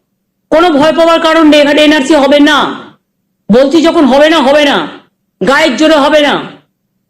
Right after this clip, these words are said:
এখানে গণতান্ত্রিক সরকার আছে। মনে রাখবেন, আমি সবাইকে বলবো, এলাকায় এলাকায় নজর রাখুন, এবং আমরা already ইনস্ট্রাকশন দিতে শুরু করেছি যে যা যা কমপ্লেন আসবে আমাদের কাছে দেবে।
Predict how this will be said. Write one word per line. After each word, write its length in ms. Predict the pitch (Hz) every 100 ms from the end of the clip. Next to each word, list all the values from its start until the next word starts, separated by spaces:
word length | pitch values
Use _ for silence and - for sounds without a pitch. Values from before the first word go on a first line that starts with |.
| _ _ _ _ _ _ -
এখানে 240 | 220 294
গণতান্ত্রিক 560 | 262 269 285 311 277 -
সরকার 320 | 311 302 311
আছে। 540 | 294 277 208 - - - _ _ _
মনে 160 | 233 262
রাখবেন, 440 | 262 220 240 220 - - _ _ _ _ _ _ _ _ _
আমি 180 | - 220
সবাইকে 480 | 214 262 294 311 330
বলবো, 600 | 311 302 330 330 - - _ _ _ _ -
এলাকায় 440 | 233 285 285 294
এলাকায় 440 | 285 277 262 190 - - _ _ _ _ 247
নজর 400 | 254 269 302 262
রাখুন, 480 | 269 262 339 415 - - _ _
এবং 260 | 240 262 262
আমরা 360 | 262 285 277
already 260 | 285 277 285
ইনস্ট্রাকশন 560 | 277 254 277 254 277
দিতে 180 | 269 262
শুরু 220 | 269 262
করেছি 340 | 254 294 302 349 415 - - _ _ _ _ -
যে 180 | 254
যা 220 | 170 302 311
যা 140 | 320
কমপ্লেন 420 | 285 262 254 285
আসবে 260 | 269 247 277
আমাদের 300 | 240 240 233
কাছে 200 | 240 240
দেবে। 320 | 240 269 339